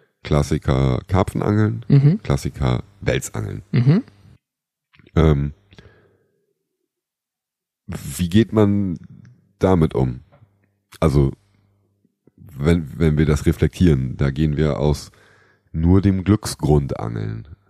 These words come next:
Speaker 2: Klar. Also wenn wir das, wir wollen ja, wir wollen ja möglichst objektiv bewerten, disku-, äh, nicht bewerten, Entschuldigung, wir wollen möglichst objektiv diskutieren und irgendwie reflektieren und eben
Speaker 1: Ja,
Speaker 2: nicht
Speaker 1: ja, absolut, absolut.
Speaker 2: und nicht, ähm,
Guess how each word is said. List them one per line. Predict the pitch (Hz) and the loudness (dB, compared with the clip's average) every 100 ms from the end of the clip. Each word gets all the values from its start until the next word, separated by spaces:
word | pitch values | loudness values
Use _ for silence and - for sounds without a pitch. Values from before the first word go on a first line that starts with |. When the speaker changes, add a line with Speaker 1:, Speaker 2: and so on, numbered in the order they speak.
| - | -6
Speaker 2:
Klar. | - - _ _ _ _ - - - - - - _ _ _ _ _ - | -4 -4 _ _ _ _ -20 -20 -20 -20 -20 -20 _ _ _ _ _ -2
Also | 139 135 131 | 2 2 4
wenn | 147 | 4
wir | 147 | 6
das, | 147 160 - - - _ - | 4 2 -6 -16 -20 _ -4
wir | 127 | 2
wollen | 139 143 | 2 4
ja, | 135 127 | 2 2
wir | 131 | 2
wollen | 135 | 2
ja | 135 | 2
möglichst | 135 143 143 139 135 - - - - | 2 2 0 -2 -2 -10 -16 -18 -4
objektiv | 135 143 135 - 135 131 | -2 0 -2 0 -2 0
bewerten, | 131 123 123 - 139 | 0 2 2 2 0
disku-, | 127 - | 0 -4
äh, | - 120 | 0 2
nicht | 127 - | 2 0
bewerten, | 123 120 135 | -2 -4 -4
Entschuldigung, | 131 135 131 123 | -4 -2 -2 -2
wir | 131 131 | -2 0
wollen | 131 139 - | 2 0 -2
möglichst | - 139 143 127 135 | 0 0 2 -2 -2
objektiv | 131 131 - 135 127 | 0 -2 -2 -2 0
diskutieren | 135 - 127 - 139 135 | -2 -2 -6 -2 0 0
und | 123 120 - - - _ _ _ | 0 -2 -4 -14 -20 _ _ _
irgendwie | 131 127 | 0 2
reflektieren | 120 135 - 147 - 151 143 | 2 -2 -2 -6 -4 -4 -4
und | 131 120 | -4 -6
eben | 117 95 | -2 2
Speaker 1:
Ja, | 87 | 4
Speaker 2:
nicht | 147 | 4
Speaker 1:
ja, | 147 | 2
absolut, | 65 - 131 120 | -2 -6 -4 -4
absolut. | - - 104 101 _ _ - | -6 -8 -8 -8 _ _ -8
Speaker 2:
und | 135 123 | -6 0
nicht, | 147 170 - - 160 | 0 0 -4 -6 0
ähm, | 139 135 135 135 131 131 131 131 131 | 4 4 4 2 0 0 -2 -4 -6